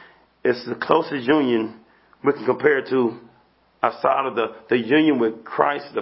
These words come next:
Father, and the Spirit. Family, we have this union with Christ and each other. Just cherish that. Let's cherish that union. Let us be happy to see each other on the Lord's Day.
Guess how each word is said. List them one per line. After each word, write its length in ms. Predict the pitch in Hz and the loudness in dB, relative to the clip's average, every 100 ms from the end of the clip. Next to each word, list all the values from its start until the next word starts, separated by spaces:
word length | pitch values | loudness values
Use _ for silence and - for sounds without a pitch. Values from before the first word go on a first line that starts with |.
| - | -2
Father, 300 | 139 139 123 | 0 0 -2
and 100 | 107 | -8
the 60 | - | -10
Spirit. 300 | - 143 143 - - - | 0 2 2 -2 -18 -4
Family, 280 | 165 156 139 | -2 0 0
we 200 | 127 180 | 0 2
have 240 | 151 131 123 | 2 0 -2
this 220 | 120 110 | -6 0
union 320 | 151 165 151 | 4 4 2
with 140 | 113 | 0
Christ 360 | - 147 139 - | -6 -8 -8 -8
and 100 | 117 | -6
each 200 | 113 107 | -6 -4
other. 300 | 113 113 - - _ _ _ - - - _ - | -6 -6 -14 -20 _ _ _ -20 -20 -20 _ -8
Just 180 | 143 - | -6 -2
cherish 320 | 127 117 - | 0 0 -4
that. 220 | 104 - - - - - - _ - | -12 -12 -18 -20 -20 -20 -20 _ -4
Let's 200 | 170 - | -4 -2
cherish 220 | 165 170 139 | 0 0 0
that 140 | 113 | 0
union. 380 | 110 104 107 - - - - - - - - | -2 -4 -6 -10 -14 -16 -12 -12 -12 -12 -4
Let 120 | 196 214 | 0 2
us 80 | |
be 80 | 220 | 2
happy 280 | 185 196 196 | 2 2 2
to 120 | 190 | 0
see 160 | 220 220 | 0 -2
each 120 | 214 | 0
other 140 | 170 | 0
on 60 | 170 | 2
the 60 | 165 | 2
Lord's 280 | 185 175 | 2 2
Day. 300 | 131 107 - | 0 -2 -8